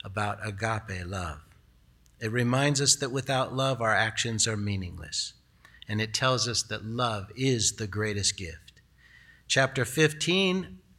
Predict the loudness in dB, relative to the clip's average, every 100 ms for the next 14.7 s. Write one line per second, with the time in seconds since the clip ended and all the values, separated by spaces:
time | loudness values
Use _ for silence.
0 | _ -2 2 4 4 6 4 4 2 0
1 | 2 4 2 2 0 0 0 -2 -2 -2
2 | -4 -2 -2 -2 -2 -6 -6 -6 -2 -2
3 | -2 -6 -4 -2 -2 -2 -2 -2 -2 -4
4 | -4 -4 -4 -4 -6 -6 -6 -6 -4 -2
5 | -2 -4 -4 -4 -6 -8 -10 -12 -14 -20
6 | _ _ _ _ _ -14 -2 2 6 6
7 | 8 4 0 -2 -2 2 2 2 2 0
8 | 0 -2 -2 -4 -6 -8 -12 -16 _ -20
9 | -20 -20 -4 2 4 6 6 6 6 4
10 | 4 0 2 2 2 0 0 2 2 2
11 | 0 -2 2 4 6 4 2 -2 -2 0
12 | 0 0 0 0 2 8 8 8 4 2
13 | 0 2 2 2 0 0 0 0 0 0
14 | -2 -2 -2 -4 -2 2